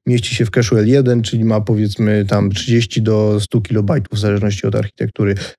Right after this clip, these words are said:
Znowu, Apple M jeden ma sto dwadzieścia osiem kilobajtów cache'a, to jest rekordowa ilość. Inne architektury, mm, współczesne mają na przykład czterdzieści osiem kilobajtów, czy, czy nawet mniej,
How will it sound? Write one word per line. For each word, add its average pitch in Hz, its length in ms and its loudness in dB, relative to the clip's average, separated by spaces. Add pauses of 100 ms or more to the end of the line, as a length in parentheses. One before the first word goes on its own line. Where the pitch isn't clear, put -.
Znowu, 127 440 4
Apple 135 220 4
M 127 120 4
jeden 131 200 4
ma 120 140 2
sto 135 200 0
dwadzieścia 117 380 0
osiem 110 240 0
kilobajtów 101 480 -2
cache'a, 143 300 0
to 117 80 -2
jest 107 140 0
rekordowa 104 480 0
ilość. 139 380 2 (600)
Inne 139 280 4
architektury, 123 880 2
mm, 117 840 2
współczesne 120 560 0
mają 113 300 2
na 110 100 2
przykład 107 240 -2
czterdzieści 104 440 0
osiem 127 220 2
kilobajtów, 113 720 0
czy, - 220 -4
czy - 100 -4
nawet 104 360 0
mniej, 127 340 2